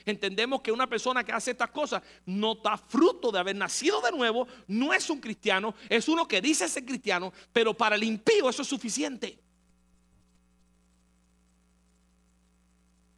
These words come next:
Aprovechaba a los niños pobres en estos países y los niños vulnerables para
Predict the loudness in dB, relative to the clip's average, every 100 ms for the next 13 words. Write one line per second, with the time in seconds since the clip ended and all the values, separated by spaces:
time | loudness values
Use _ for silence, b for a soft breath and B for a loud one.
0 | _ _ _ _ _ _ _ _ _ 2
1 | 2 2 2 2 -2 0 2 2 0 -2
2 | -4 -4 -4 -8 -8 -6 -6 -6 -10 -16
3 | _ -4 -4 -4 -6 -10 -12 -20 _ _
4 | _ _ -12 -8 -8 -8 -10 -4 -4 -4
5 | -6 -8 -10 -14 _ _ _ _ _ -10
6 | -6 -6 -6 -6 -4 -4 -4 -2 -4 -4
7 | -10 -6 -4 -6 -8